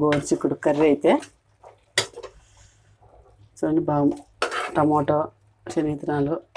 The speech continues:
గోరుచిక్కుడు బాగా ఉడికిపోయింది. ఇప్పుడు మనము స్టవ్ ఆఫ్ చేసుకొని సర్వింగ్ బౌల్లోకి తీసుకుందాము. పచ్చి శనగ విత్తనాలు,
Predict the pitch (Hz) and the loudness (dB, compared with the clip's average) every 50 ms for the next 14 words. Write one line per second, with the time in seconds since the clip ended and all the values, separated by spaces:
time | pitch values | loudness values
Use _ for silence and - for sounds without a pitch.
0 | - - 151 151 147 147 - - - 151 143 143 139 139 139 139 139 - _ - | -2 0 2 2 2 2 0 0 0 0 2 4 4 6 4 4 2 -2 _ -4
1 | 143 143 143 151 220 285 285 - - - - - - - _ _ _ _ _ _ | -2 0 2 2 2 2 0 -4 -18 -20 -20 -20 -20 -20 _ _ _ _ _ _
2 | - 175 175 180 175 170 160 165 165 165 170 170 - _ _ _ _ _ _ - | 0 4 6 6 6 6 6 6 6 4 2 -2 -10 _ _ _ _ _ _ -20
3 | - - - - - 165 160 160 160 156 156 - 156 143 - - 151 156 196 214 | -16 -14 -4 2 4 6 6 8 6 6 4 2 0 0 2 2 2 4 4 4
4 | - 170 160 151 151 147 156 147 143 139 135 139 135 - 139 135 - - - 139 | 4 4 4 6 6 4 6 6 4 4 4 2 0 0 -2 -4 -4 -2 -2 0
5 | 139 135 135 151 214 330 403 - - _ _ _ _ _ _ _ _ _ - - | 0 2 2 2 2 2 0 -2 -6 _ _ _ _ _ _ _ _ _ -14 -14
6 | - _ - - - - _ _ _ _ _ - - - - _ _ - - _ | -14 _ -16 -18 -18 -18 _ _ _ _ _ -14 -14 -14 -16 _ _ -20 -20 _
7 | _ _ _ - - - _ _ _ _ _ _ - - - - - - - - | _ _ _ -20 -20 -20 _ _ _ _ _ _ -20 -20 -20 -20 -20 -20 -20 -20
8 | - - - - - - - - - - 190 180 - - - - 214 214 208 190 | -20 -20 -20 -20 -20 -20 -18 -12 -2 2 2 2 2 2 2 4 6 6 6 6
9 | 190 - 180 175 175 180 185 | 4 4 4 6 6 6 4